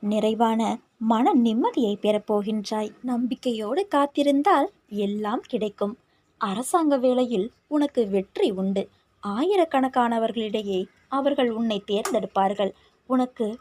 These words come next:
நன்மை ஏற்படும். நீ கற்கண்டை வாங்கிக் கொடு. உன் வேலை நிச்சயமாக நடக்கும்.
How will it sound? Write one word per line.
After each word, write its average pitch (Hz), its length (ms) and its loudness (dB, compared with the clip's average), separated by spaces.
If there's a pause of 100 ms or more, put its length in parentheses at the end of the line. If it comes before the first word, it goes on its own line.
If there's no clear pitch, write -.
(100)
நன்மை 240 460 -2
ஏற்படும். 190 440 0 (260)
நீ 208 180 -2 (300)
கற்கண்டை 233 560 -4
வாங்கிக் 190 380 -2
கொடு. 190 220 0 (460)
உன் 233 220 -2
வேலை 196 360 0 (260)
நிச்சயமாக 190 680 -4 (100)
நடக்கும். 196 420 -2